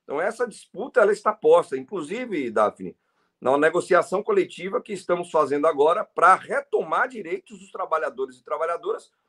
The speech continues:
uma negociação extremamente difícil, atravancada. Estamos na segunda rodada de negociação, rejeitando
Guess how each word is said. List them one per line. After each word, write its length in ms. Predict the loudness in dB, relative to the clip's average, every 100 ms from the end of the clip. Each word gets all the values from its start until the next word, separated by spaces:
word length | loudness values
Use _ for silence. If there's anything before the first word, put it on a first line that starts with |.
| -12
uma 120 | -8
negociação 520 | -4 -2 0 0 -2
extremamente 640 | -6 -4 0 0 0 -6
difícil, 540 | -16 -20 -14 -12 -12 -14 _ _ -6
atravancada. 920 | -4 2 2 2 0 4 6 6 2 -12 _ _ _
Estamos 300 | -6 -6 -2
na 80 | -4
segunda 400 | -4 -6 0 2
rodada 380 | 2 2 0
de 60 | 0
negociação, 680 | -4 -4 -2 -2 -2 -6 -4
rejeitando 1040 | 0 2 4 4 2 -2 2 2 0 -16